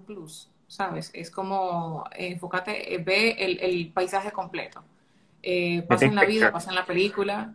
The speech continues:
Speaker 1: Eh, entonces, tú sabes, es algo que es muy importante evaluar las opciones y, y documentarte, porque eso nunca te va, nunca va a estar de más, nunca te va a pesar esa información y, y, pues bueno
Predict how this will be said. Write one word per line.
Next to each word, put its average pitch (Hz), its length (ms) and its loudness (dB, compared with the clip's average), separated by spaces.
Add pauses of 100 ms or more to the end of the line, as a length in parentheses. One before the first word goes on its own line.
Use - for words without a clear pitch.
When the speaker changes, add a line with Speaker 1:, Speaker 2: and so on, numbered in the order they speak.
Speaker 1:
Eh, 156 140 -4
entonces, 180 840 -4
tú 226 100 -12
sabes, 170 440 -4
es 180 180 0
algo 190 300 -2
que 180 280 -4
es 196 120 -12
muy 226 180 0
importante 202 640 -8
evaluar 175 460 -4
las 190 180 -10
opciones 175 600 -12 (500)
y, 196 340 -2
y 233 40 0
documentarte, 226 800 -2 (100)
porque 190 300 -2
eso 190 200 -4
nunca 233 220 0
te 220 80 -4
va, 202 400 -4
nunca 202 220 -6
va 220 60 -4
a - 20 -4
estar 208 240 -6
de 196 100 -10
más, 180 380 -10
nunca 180 220 -12
te 185 80 -10
va 175 100 -4
a 175 80 -8
pesar 175 320 -10
esa 175 140 -16
información 165 800 -12 (180)
y, 156 580 -12
y, - 80 -20
pues 170 160 -16
bueno 160 260 -10